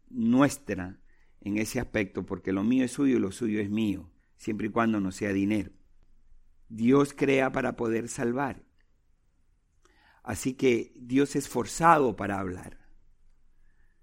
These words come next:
porque si no el hombre no puede entender, escuchar. Aparte de que cuando Adán y Eva escuchan la voz de la serpiente, de Satanás,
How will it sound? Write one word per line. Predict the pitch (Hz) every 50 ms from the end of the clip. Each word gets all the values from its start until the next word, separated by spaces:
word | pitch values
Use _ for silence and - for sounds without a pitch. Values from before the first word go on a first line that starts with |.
| _ _ -
porque | - 110 101 117 123
si | - 135 127
no | 123 131 135
el | 139 139
hombre | 139 143 143 135 135
no | 127 127 127
puede | - 139 135 147 170 214 - - _ _ _ _ _ _ _ _ _
entender, | - 110 113 98 107 117 117 120 120 147 151 127
escuchar. | 104 101 104 - _ - 113 - - 170 165 135 - - - - _ _ - _ _ _ _ - - - - - -
Aparte | - 160 123 160 175 196 190 190 190
de | 175 160 143
que | - 127 -
cuando | - 131 120 120 113 117
Adán | 113 117 123 151 196 226
y | 196 170 156
Eva | 156 156 156
escuchan | 131 - - - 165 175 - - 170 147 135 123 110 104 - - _ _ - _ _ -
la | 107 117 117 107
voz | 104 123 160 185
de | 180 165
la | 160 147
serpiente, | 139 - 131 120 113 - 113 104 92 92 85 - 98 95
de | 95 95
Satanás, | - - 110 98 - 107 117 143 156 123 101 101 - - - - -